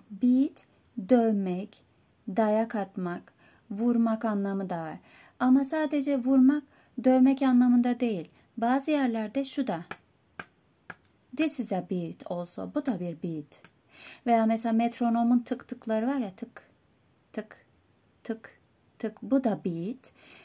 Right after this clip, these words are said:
Kalp atışı var ya, kalp atışı. Heart beat.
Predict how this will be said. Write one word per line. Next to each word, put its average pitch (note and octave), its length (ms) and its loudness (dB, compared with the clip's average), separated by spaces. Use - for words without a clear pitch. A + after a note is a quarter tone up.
Kalp C4 380 -2
atışı A#3+ 440 -4
var F#4 200 -4
ya, F#3+ 260 -4
kalp G3 320 -4
atışı. F#3 440 -12
Heart B3 460 0
beat. F#3 520 -8